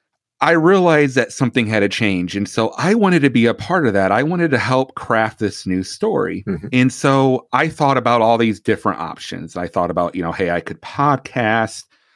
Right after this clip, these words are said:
Speaker 1: I could get on YouTube, I could do Instagram Live, I could,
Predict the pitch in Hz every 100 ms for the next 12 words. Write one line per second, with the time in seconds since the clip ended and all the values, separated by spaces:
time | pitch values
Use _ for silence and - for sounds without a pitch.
0 | _ _ _ 160 156 143 143 123 110 104
1 | 113 113 - 117 107 104 107 110 123 107
2 | 110 107 104 - 107 104 95 98 113 113
3 | 110 110 104 104 98 95 98 - 104 90